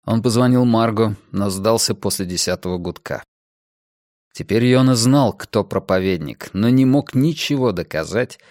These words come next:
и ему нечего было предъявить полиции. Может быть, Марго выслушает его, а может быть, он зашёл слишком далеко,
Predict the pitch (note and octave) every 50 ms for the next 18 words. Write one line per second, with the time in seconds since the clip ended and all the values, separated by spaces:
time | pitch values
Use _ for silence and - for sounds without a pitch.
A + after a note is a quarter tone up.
0 | - - - _ _ - A2 B2 C3 C3+ C3 B2+ B2 A#2 A2+ B2+ C3 - - B2+
1 | B2 B2 A2+ G#2+ G#2+ G#2+ G2 - G2 F#2+ E2+ E2+ F2+ F2 F2 G2 G2 - _ -
2 | G2 F#2 F#2+ F#2+ G2+ F#2+ - - - - - - - _ _ _ _ _ _ _
3 | _ _ _ _ _ - G#2 G#2+ B2 C3 B2 A#2 B2 A#2 A#2 A2+ - A#2 A2+ A#2
4 | A2+ A2 G#2+ G#2 G2+ G2+ G#2 B2 A#2 - D3+ D3+ D3 - C#3 C3+ B2+ - - B2+
5 | B2 B2 B2 A#2+ A#2 G#2+ - - _ _ _ _ - E2 F2 F#2 F#2 G2+ C#3+ D3
6 | D#3 D#3 D3 C#3+ C#3+ - - C3 B2+ G#2+ A2+ A2 - - A#2+ A#2+ A2 - - G2
7 | G2 G2+ G2+ - - G#2 G#2 G2+ G2 G2 F#2+ F#2+ F2+ - - - E2+ E2+ D#2